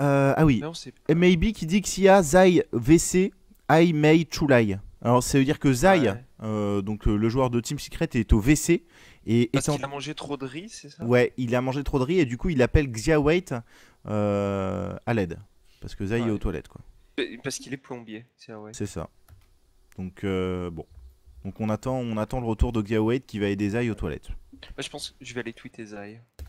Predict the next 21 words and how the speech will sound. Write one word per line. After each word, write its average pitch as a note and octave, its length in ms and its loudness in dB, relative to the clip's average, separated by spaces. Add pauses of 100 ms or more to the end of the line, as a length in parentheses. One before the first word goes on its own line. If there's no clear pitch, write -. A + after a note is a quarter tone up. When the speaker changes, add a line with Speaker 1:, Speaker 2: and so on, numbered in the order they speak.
(160)
Speaker 2:
pour - 120 -20
savoir A2+ 220 -4
s'il A2+ 220 -16
va A2 120 -14
bien A2 180 -14
ou A2 40 -18
pas. - 240 2
Speaker 1:
<laughs> - 640 -6 (3750)
Alors, A2+ 80 -16
je - 40 -18
sais C3 80 -8
pas F3+ 100 -8
si, A#2 280 -10
est-ce - 180 -12
que F#3 80 -10
le, A2+ 260 -4
le, G2+ 320 -4
hum, F#2 640 -8 (100)
hum, G2+ 120 -14 (220)
hum, G2 80 -16 (160)
hum. A#2 500 -14